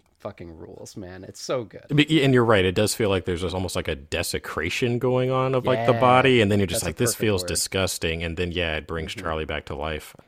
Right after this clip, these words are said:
Speaker 2: It's a great moment. I think it is, like, I,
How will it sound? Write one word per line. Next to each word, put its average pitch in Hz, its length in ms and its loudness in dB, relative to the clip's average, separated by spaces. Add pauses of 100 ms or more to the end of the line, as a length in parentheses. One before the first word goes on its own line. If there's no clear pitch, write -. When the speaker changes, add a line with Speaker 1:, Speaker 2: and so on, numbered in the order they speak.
Speaker 2:
It's 156 160 0
a 151 60 2
great 92 240 0
moment. 92 280 2
I 113 60 2
think 139 240 6
it 98 140 2
is, 95 240 -2
like, 95 240 -2 (600)
I, 117 480 6